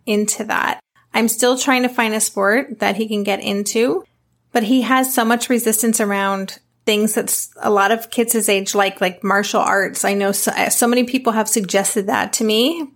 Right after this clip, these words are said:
as something that he should try, but he is totally opposed to doing it. He has said he would try fencing, so we're gonna give that a whirl. That should be interesting. We'll see how it goes. Anyway, that's P E.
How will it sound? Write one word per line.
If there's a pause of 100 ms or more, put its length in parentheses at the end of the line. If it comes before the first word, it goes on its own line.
as
something
that
he
should
try,
but
he
is
totally
opposed
to
doing
it. (500)
He
has
said
he
would
try
fencing,
so
we're
gonna
give
that
a
whirl. (360)
That
should
be
interesting.
We'll
see
how
it
goes. (520)
Anyway,
that's
P
E.